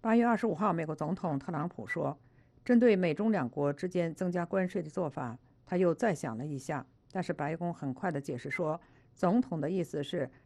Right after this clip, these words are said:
他提高关税提高的太少了。中国贸易代表谈判，啊，谈判代表刘鹤八月二十六号表示，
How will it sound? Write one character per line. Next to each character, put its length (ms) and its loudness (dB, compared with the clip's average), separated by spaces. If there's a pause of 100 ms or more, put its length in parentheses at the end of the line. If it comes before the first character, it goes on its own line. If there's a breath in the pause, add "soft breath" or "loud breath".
他 160 -4
提 160 -4
高 220 2
关 240 0
税 300 0
提 180 -8
高 160 -2
的 80 -8
太 220 -6
少 240 -10
了。 160 -16 (680 soft breath)
中 140 0
国 100 4
贸 160 4
易 60 2
代 200 0
表 180 -2
谈 200 -10
判， 380 -4
啊， 160 -4
谈 180 -8
判 160 -2
代 160 -2
表 220 -6
刘 180 -8
鹤 320 -4 (460 soft breath)
八 160 0
月 80 2
二 160 0
十 100 -6
六 140 0
号 180 -4
表 220 -6
示， 280 -12